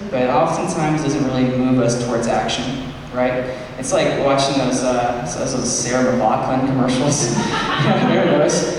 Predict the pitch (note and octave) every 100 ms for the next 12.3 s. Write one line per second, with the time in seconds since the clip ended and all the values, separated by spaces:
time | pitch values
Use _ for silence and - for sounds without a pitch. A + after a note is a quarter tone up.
0 | - - D3 C#3 C3 B2+ C3 - D#3 D#3
1 | C#3 B2 C#3+ D#3 F3+ - - - D3 D3+
2 | - C3 B2 B2+ - C3 C3 B2+ D3 D3+
3 | - D3 E3+ B2 C#3+ B2+ - - - -
4 | D3+ C3+ C3 B2+ - - - - - -
5 | - C#3+ C#3 C3+ B2+ B2+ C3+ C#3 - -
6 | C#3+ D#3+ D3 D3 - C#3+ D3+ G3+ A3 G#3+
7 | - - - D#3+ E3+ D#3+ C#3 B2+ B2+ A#2+
8 | A2 A2 B2+ C3 - - - - - -
9 | - - - - - - - E3+ F3+ F#3+
10 | E3 F3+ - D3 C#3 - C3 B2+ B2+ B2+
11 | B2 B2 C#3+ D3 E3+ - - - - G#3
12 | - - -